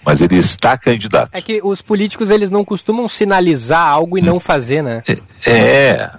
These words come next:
Speaker 2: Não,
Speaker 1: exatamente.
Speaker 2: eu não tô dizendo no,
Speaker 1: E
Speaker 2: no
Speaker 1: ele
Speaker 2: campo da
Speaker 1: começou a
Speaker 2: proposta.
Speaker 1: curva de cento,
Speaker 2: Tô, tô
Speaker 1: ele
Speaker 2: dizendo
Speaker 1: começou a curva de cento e oitenta, entendeu?
Speaker 2: Uhum, é.
Speaker 1: Porque se ele desse a resposta clássica dele, a resposta clássica é: "Sou contra a,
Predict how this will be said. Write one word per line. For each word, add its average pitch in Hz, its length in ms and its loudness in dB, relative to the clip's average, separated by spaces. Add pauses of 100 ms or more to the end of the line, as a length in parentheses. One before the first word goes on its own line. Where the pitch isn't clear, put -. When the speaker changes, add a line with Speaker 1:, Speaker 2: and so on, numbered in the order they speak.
Speaker 2:
Não, 190 120 0
Speaker 1:
exatamente. 123 560 0
Speaker 2:
eu 92 60 0
não - 40 -6
tô 175 140 -2
dizendo 202 260 -2
no, 233 140 4
Speaker 1:
E - 20 2
Speaker 2:
no 185 60 2
Speaker 1:
ele 220 100 4
Speaker 2:
campo 247 140 2
da 165 80 0
Speaker 1:
começou 156 360 2
a 175 40 4
Speaker 2:
proposta. 175 180 0
Speaker 1:
curva 170 180 2
de - 80 -4
cento, 180 280 0
Speaker 2:
Tô, - 20 -20 (240)
tô 147 60 -8
Speaker 1:
ele 143 80 -10 (160)
Speaker 2:
dizendo - 60 0
Speaker 1:
começou 135 380 2
a - 40 2
curva 160 320 0
de - 80 -4
cento 160 260 0
e 156 60 0
oitenta, 143 480 0
entendeu? 120 500 -2
Speaker 2:
Uhum, 127 340 -8 (460)
é. 113 220 -10 (420)
Speaker 1:
Porque 208 560 2 (220)
se - 180 0
ele 147 80 -2
desse 180 300 0
a - 20 2
resposta 123 480 0
clássica - 540 0
dele, 147 500 2 (800)
a - 160 0
resposta - 440 2
clássica - 420 2
é: 76 160 2 (500)
"Sou - 200 2
contra 131 640 0 (260)
a, 76 300 0